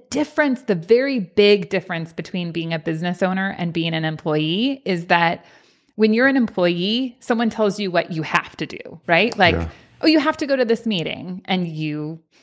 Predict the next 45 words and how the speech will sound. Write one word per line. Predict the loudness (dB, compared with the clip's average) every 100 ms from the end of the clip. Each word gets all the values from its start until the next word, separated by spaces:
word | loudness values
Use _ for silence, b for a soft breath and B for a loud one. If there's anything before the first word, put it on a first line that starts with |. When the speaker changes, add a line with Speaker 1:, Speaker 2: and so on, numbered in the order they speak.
| b
Speaker 1:
I | 0
mean, | 4
of | 4
course | 4 2
you | 2
could | -2 0
say, | 0 2
"Oh | 4
yeah, | 4 4
but | 2
I | 0
don't | -2
wanna | -2 -2
leave | -2 -2
my | -4
family." | -2 -2 0 0
I | 0
mean, | 0 2
there's | 2 2
those | 0
conversations, | 2 0 2 0 0 0 -2 2
but | 4 2 -4 B B B -2
when | 0
you're | 2
a | 0
business | 0 0 0 -2 0
owner, | -2 -2 -4 -6 -8 _ _ _ _ -6
you | -2 0 0 -2 -10 -16
can | -6 0 2 4
make | 0 2
whatever | 4 4 2 0
choice | 0 2 2 0
you | -8 -8
want | -2 -4 -4
to | -4 -2
make | -2 -2
that | -4 -2 -2
day. | -2 0 0 0 -4 B B
And | 0 2
you | 2 2 4 2
have | 2 -4 -6 -4
to |
make | -2 0
a | 0 0 -6 _
decision | -4 -2 0 0 0 -2 -4 -6